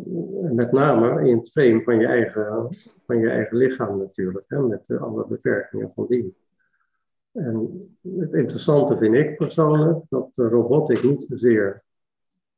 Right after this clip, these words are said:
een, een vervanging is, hè, wat mensen al robotic noemen, niet zozeer een vervanging is van dat soort werkzaamheden dat we doen, maar dat je, dat ik het meer zie als een extensie,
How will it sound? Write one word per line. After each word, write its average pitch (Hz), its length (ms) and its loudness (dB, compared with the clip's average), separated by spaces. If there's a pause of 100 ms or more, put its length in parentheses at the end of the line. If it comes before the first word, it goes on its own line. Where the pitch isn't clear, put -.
(100)
een, 117 600 0 (880)
een 117 480 0
vervanging 143 640 2
is, - 560 -2
hè, 127 140 -6
wat 117 380 -4
mensen 123 420 -4
al 95 100 -4
robotic 113 480 0
noemen, 131 260 2
niet 135 160 2
zozeer 117 300 -2
een 98 80 -6
vervanging 123 640 2
is 101 300 -4
van 110 400 -4 (400)
dat 117 200 -4
soort 110 160 -4
werkzaamheden 120 720 2
dat 113 180 -4
we 127 80 -6
doen, 143 260 2
maar 127 140 0
dat 120 220 -2
je, 123 180 -4
dat 127 240 -2
ik 127 80 -2
het - 120 -4
meer 139 220 4
zie 131 160 4
als 131 120 0
een 127 120 2
extensie, 123 840 0